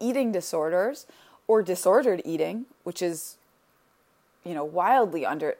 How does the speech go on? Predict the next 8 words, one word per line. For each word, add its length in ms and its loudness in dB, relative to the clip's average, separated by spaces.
underdiagnosed 920 0
in 120 -8
our 120 -6
culture. 500 -4
Um, 260 6
and 80 0
then 140 0
physically, 1040 0